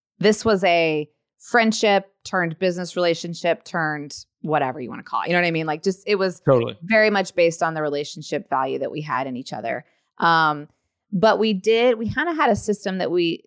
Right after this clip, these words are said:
Speaker 1: um, I don't know whose system it is, but it's, we did a M P V.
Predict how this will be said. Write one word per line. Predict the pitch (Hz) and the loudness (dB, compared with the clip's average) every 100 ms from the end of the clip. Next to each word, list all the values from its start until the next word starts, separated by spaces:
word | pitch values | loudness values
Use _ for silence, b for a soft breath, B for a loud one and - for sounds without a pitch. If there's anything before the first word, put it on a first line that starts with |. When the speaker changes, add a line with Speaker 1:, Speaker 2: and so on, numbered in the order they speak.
| _ | _
Speaker 1:
um, | - 156 135 127 - | 0 2 2 -2 -2
I | 190 | 2
don't | 220 | 4
know | 226 | 4
whose | 185 214 214 - | 2 0 -2 -4
system | 196 190 170 | -4 -2 0
it | |
is, | 151 165 190 - | 2 2 2 -2
but | - 165 | 0 2
it's, | 170 165 - - - | 0 -4 -12 -14 -2
we | 190 180 | 0 2
did | 202 | 4
a | 190 165 | 4 4
M | 175 196 | 2 -2
P | 196 175 | -2 -4
V. | 143 - | -4 -6